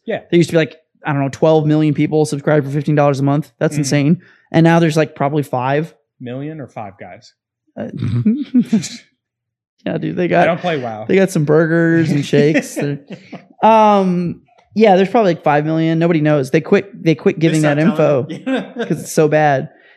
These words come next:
Speaker 2: And it's just like, how do you not just, just do what you did before? Just, just be good. I don't know. Anyway, that, I'm spent on this topic. That was all my immediate thoughts. I don't know if you have any
Speaker 1: Have,
Speaker 2: other ones
Speaker 1: have
Speaker 2: to
Speaker 1: you
Speaker 2: add.
Speaker 1: told the, the Combo Fiend story?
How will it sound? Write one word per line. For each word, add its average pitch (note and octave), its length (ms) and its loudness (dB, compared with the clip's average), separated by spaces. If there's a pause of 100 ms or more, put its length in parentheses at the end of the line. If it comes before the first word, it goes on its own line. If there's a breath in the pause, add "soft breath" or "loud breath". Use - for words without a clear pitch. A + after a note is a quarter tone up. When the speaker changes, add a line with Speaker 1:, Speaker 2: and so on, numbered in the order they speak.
Speaker 2:
And F3+ 140 4
it's E3+ 140 4
just G3 200 0
like, G3+ 220 4
how - 200 -12
do C4 60 -6
you B3+ 140 2
not B3 340 4 (400)
just, - 220 -14
just - 220 -12
do C#4 160 -2
what D#4 140 -2
you C4+ 100 -6
did E4 400 -6
before? F#4 560 -8
Just, - 200 -12 (120)
just - 160 -20
be - 120 -20
good. D#4 180 -10 (760 loud breath)
I C4 100 4
don't E3+ 220 6
know. D#3 160 -4
Anyway, A#3+ 360 4
that, B3+ 260 2
I'm D#4+ 180 2
spent A3 420 0
on F#3+ 180 2
this F3 120 2
topic. D#3+ 340 2
That F#3 120 4
was F3 140 2
all E3+ 180 4
my D#3+ 220 2
immediate D#3 440 -2
thoughts. C#3+ 280 0
I D3 60 0
don't D3+ 80 -2
know D3 60 -2
if D3+ 100 -4
you D3+ 60 -2
have D3 80 0
any C#3+ 100 -2
Speaker 1:
Have, C#3+ 80 0
Speaker 2:
other C#3+ 80 -2
ones C#3+ 160 -4
Speaker 1:
have - 60 -6
Speaker 2:
to C#3 40 0
Speaker 1:
you D3 60 2
Speaker 2:
add. D3 120 2
Speaker 1:
told E3+ 220 -10
the, E3 240 -10
the D#3 80 -16
Combo D#3+ 280 -14
Fiend E3 240 -20
story? E3+ 320 -18